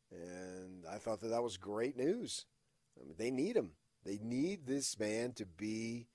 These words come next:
as good as he can be, as healthy as he can be, because he's a solid addition to your lineup. This is not breaking news here. It's obvious.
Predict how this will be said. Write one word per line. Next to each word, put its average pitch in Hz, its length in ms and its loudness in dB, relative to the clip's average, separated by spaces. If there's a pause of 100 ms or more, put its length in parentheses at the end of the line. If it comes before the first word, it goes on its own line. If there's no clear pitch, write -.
(320)
as 95 200 0
good 120 200 6
as 120 140 0
he 127 120 -2
can 113 180 -2
be, 101 240 4
as 113 120 0
healthy 107 400 0
as 101 120 -2
he 104 100 -6
can 101 160 -6
be, 117 300 -2
because 90 500 -6
he's 98 260 -6
a 87 40 -10
solid 110 680 0
addition 110 420 0
to 104 80 -10
your 107 160 -2
lineup. 117 320 -4
This 92 160 -10
is 92 140 -10
not 117 200 -6
breaking 127 420 -4
news 165 260 -2
here. 87 180 -4
It's - 140 -8
obvious. 95 560 -4